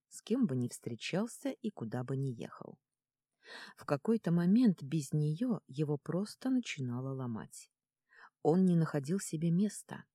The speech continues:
становился злым, раздраженным и придирчивым. Тянулся к телефону узнать, как там она. Так же плохо?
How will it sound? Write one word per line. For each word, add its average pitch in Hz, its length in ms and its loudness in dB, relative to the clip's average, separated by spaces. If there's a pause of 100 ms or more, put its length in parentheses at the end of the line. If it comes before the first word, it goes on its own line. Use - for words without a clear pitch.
(220)
становился 165 720 2
злым, 185 380 4
раздраженным 143 880 0
и 139 80 -4
придирчивым. 120 920 -8 (520)
Тянулся 147 520 0
к - 80 -18
телефону 151 580 2
узнать, 147 600 2
как - 240 -6
там 120 240 -2
она. 120 340 -2 (460)
Так 123 240 -4
же 110 100 -4
плохо? 151 580 -4